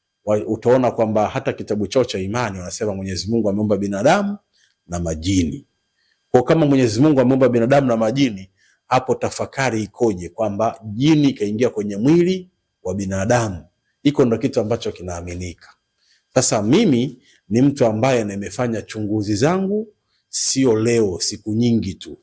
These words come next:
takriban huu mwaka wa kumi na nafanya research za mambo mbalimbali ya kiulimwengu.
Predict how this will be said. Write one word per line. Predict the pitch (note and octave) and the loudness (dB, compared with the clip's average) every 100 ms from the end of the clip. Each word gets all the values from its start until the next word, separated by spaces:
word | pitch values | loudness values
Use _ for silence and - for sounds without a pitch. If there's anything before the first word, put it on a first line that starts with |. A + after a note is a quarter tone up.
| - | -12
takriban | F#2+ A2+ A2+ A2+ A2 | -6 -2 2 2 2
huu | A2 | 0
mwaka | G#2 G#2 G#2 | 0 -2 -2
wa | F#2+ | -2
kumi | G#2+ G2+ | -6 -6
na | F#2+ F#2+ D2+ - _ _ _ _ | -6 -8 -10 -14 _ _ _ _
nafanya | F2 - B2 A2 G#2+ B2 - _ _ _ | -12 -4 -2 0 -2 -2 -6 _ _ _
research | F2 - C#3 C3+ - | -4 0 0 0 -2
za | A#2 G2+ | -4 -4
mambo | G#2 G2+ | -4 -4
mbalimbali | G2+ G#2+ G2+ G2+ G#2 | -2 -2 -2 -2 -2
ya | F#2+ | -2
kiulimwengu. | F2+ E2+ E2+ E2+ E2 D2 | -6 -10 -8 -10 -12 -14